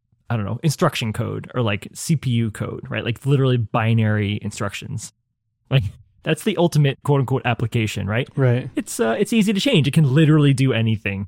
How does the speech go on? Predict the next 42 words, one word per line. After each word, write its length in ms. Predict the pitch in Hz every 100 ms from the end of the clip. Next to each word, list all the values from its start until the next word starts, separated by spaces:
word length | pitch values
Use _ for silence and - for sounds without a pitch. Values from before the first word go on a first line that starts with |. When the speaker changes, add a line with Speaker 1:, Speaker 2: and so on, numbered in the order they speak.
| -
Speaker 1:
that 120 | 110
a 40 |
computer 360 | 107 113 113 110
<laughs> 20 |
can 200 | - 127
do. 160 | 131 117 - 135 _ _ - _ _ _ - - - - _ -
Right? 280 | 107 113 - _
Speaker 2:
Yeah. 300 | - 131 120 110 - -
Speaker 1:
Um, 400 | 139 127 123 127 _ _
and 120 | 151
then 120 | 156 151
obviously 480 | 147 143 135 143
there's 420 | 131 127 120 110 - -
abstractions 520 | - 131 120 - 104
on 100 | 87
top 240 | 233 240
of 60 | 107
that, 340 | 98 117 - _ _ _ _ -
right? 260 | 113 113 _ _ _ -
Uh, 260 | 120 113 104 -
but 380 | 139 117 117 _ _ _ -
they 260 | 139 147
come 300 | 123 143 143
with 400 | 135 127 - -
restrictions 640 | 131 - 214 208 147 135 117
in 40 |
the 60 | 123
sense 340 | - 131 127
that, 240 | - 120 -
oh, 140 | 170 156
it's 140 | 131
harder 240 | 147 139
to 80 | 127
change. 560 | 117 165 117 101 107 - _
Like, 180 | 135 131 -
in 100 | 156
Elixir, 400 | 143 208 - 143
we 100 | 127
don't 140 | 135 113
have 200 | 131 117
access 380 | 117 - 127 -
to 380 | 123 110 104